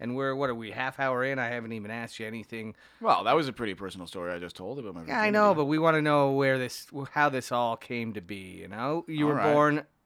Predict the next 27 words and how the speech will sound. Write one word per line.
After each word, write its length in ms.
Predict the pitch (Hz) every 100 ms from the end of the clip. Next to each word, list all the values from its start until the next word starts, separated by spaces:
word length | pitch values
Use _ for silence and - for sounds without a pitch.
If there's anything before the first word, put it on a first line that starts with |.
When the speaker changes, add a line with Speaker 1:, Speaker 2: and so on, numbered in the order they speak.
| _
Speaker 1:
y-, 120 | 165 160
Sarnia 460 | - 170 185 196 180
area. 280 | 170 165 151
What's 200 | 131 139
the 80 | 156
name 180 | 160 160
of 60 | 147
the 40 |
town? 320 | 165 165 170 170 - - -
Speaker 2:
I 60 |
was 120 | 127
born, 320 | 113 117 156 160
well, 100 | 147
I 20 |
was 80 | 139
born 220 | 160 165
in 260 | 143 143 135
a 120 | 113
hospital 500 | 131 127 127 120 107
in 100 | 98
Sarnia, 500 | - 101 98 95 95
but 140 | 98
I 140 | 101 101
grew 280 | 101 117
up 240 | 113 110 -
in 640 | 107 107 104 101 98 98 95
Corunna 600 | - 107 113 151 202 214